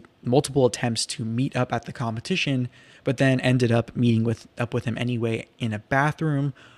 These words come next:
which is where Jerry was pleading with him to have sex. And the twin said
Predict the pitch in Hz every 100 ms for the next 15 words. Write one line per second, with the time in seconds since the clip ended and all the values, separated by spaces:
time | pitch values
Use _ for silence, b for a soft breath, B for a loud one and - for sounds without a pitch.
0 | B B B B _ _ _ 123 123 127
1 | - 120 113 127 135 131 127 123 123 120
2 | 110 - - 170 185 175 151 120 120 131
3 | 127 131 - 131 123 113 117 117 - -
4 | - 113 - - - - 120 113 113 -
5 | 170 185 185 - 147 135 127